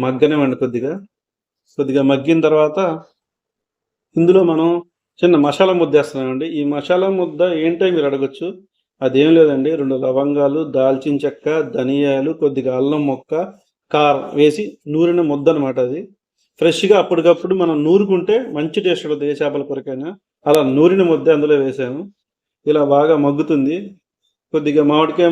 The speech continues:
ముగ్గ మీకు మగ్గినట్టు అనిపించినప్పుడు ఈ పింక్ పెట్టి చేపను దాంట్లో వేసేయండి. ఇలా వేసిన తర్వాత మనం గరిటె పెట్టకూడదండి, అసలు ఇది చిన్న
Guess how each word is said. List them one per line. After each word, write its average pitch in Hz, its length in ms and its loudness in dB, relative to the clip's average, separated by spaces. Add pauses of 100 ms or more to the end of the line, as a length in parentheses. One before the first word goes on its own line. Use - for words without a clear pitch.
ముగ్గ 147 180 -2 (380)
మీకు 147 200 -2 (500)
మగ్గినట్టు 165 360 2
అనిపించినప్పుడు 147 520 -4 (720)
ఈ - 20 -6 (140)
పింక్ 185 260 -2
పెట్టి 185 220 2
చేపను 175 340 0
దాంట్లో 151 320 2
వేసేయండి. 131 400 -2 (4000)
ఇలా 160 200 -2
వేసిన 165 280 -2 (100)
తర్వాత 156 340 0 (120)
మనం 147 160 -4 (120)
గరిటె 147 280 0
పెట్టకూడదండి, 135 540 -2 (120)
అసలు 147 240 -8
ఇది 131 100 -6 (100)
చిన్న 143 120 -4